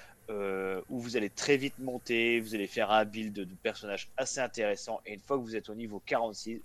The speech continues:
vous allez vous ennuyer comme jamais. C'est un des rares jeux où je me suis, mais vraiment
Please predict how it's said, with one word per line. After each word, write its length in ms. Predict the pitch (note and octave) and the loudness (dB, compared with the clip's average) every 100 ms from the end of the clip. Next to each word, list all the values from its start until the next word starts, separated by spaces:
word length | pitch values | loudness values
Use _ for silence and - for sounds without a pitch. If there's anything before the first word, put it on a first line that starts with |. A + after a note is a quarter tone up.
| - | -12
vous 240 | A2 G#2 F#2+ | -10 -6 -4
allez 280 | F#2+ G#2+ - - | 0 -2 -4 -18
vous 200 | - B2 - _ - G#2+ C3 | -8 -8 -8 _ -16 0 8
ennuyer 1500 | E3 F3 - - - G#2+ B2 C#3 B2+ _ G#2 G#2 B2 C#3+ - - - | 10 10 4 -18 -16 -6 -2 -2 -4 _ -16 -4 0 0 -2 -12 2
comme 260 | C#3+ C3 - | 2 2 -8
jamais. 580 | G#2 G#2+ C#3+ D3 B2+ - - - - - | -10 0 8 8 6 -4 -10 -14 -14 -10
C'est 260 | - - D#3+ | -2 10 12
un 120 | D3 | 12
des 120 | A2+ | 10
rares 300 | A2 C#3+ - | 8 8 8
jeux 240 | - C#3+ - | 2 0 0
où 160 | C#3+ A2 | -4 -4
je 140 | A2+ | -6
me 160 | G#2+ A2 | -6 -6
suis, 280 | - C#3 | -6 -6
mais 160 | C3+ G#2+ | -4 -4
vraiment 460 | G2+ A2 A#2 C#3 | -2 -2 2 2